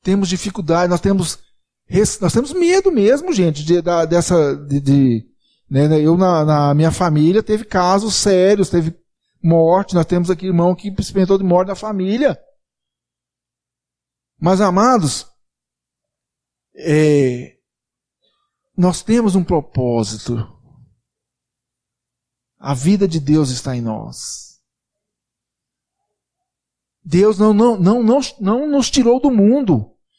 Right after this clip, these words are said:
Ele nos quer no mundo para nós sermos atalaia.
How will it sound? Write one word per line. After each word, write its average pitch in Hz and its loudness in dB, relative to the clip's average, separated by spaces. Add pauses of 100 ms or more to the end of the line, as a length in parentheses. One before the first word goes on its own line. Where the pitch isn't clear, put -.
(160)
Ele 208 2
nos 226 2
quer 214 0
no 202 4
mundo 202 2
para 226 -2
nós 220 2
sermos 233 0 (240)
atalaia. 180 0